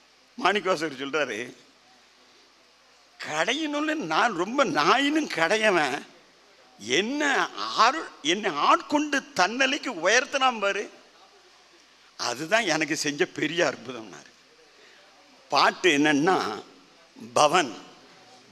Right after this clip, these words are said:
பவன்னா சிவபெருமானுக்கு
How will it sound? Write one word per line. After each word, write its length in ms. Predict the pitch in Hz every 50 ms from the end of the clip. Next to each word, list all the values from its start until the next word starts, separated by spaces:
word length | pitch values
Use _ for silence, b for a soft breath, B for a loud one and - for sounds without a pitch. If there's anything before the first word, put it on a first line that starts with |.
| -
பவன்னா 680 | 127 135 151 165 220 220 214 214 214 214 180 127 117 113 - - b b b b b b b b
சிவபெருமானுக்கு 920 | - - 190 190 226 226 226 226 226 220 226 220 220 208 190 - -